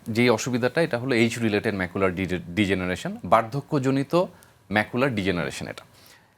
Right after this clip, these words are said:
এখানে যেহেতু বয়স বাড়ছে, রেটিনার কার্যক্ষমতা আস্তে আস্তে কমছে, আমাদের,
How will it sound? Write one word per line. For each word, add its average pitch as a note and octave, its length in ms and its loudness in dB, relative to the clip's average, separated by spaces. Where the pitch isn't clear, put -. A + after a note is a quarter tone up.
এখানে F#3 600 2
যেহেতু C3 240 2
বয়স C3 280 10
বাড়ছে, C3 400 4
রেটিনার A#2+ 340 0
কার্যক্ষমতা A#2 560 2
আস্তে A2 160 -2
আস্তে A#2 160 -4
কমছে, A#2 720 0
আমাদের, G#2+ 340 0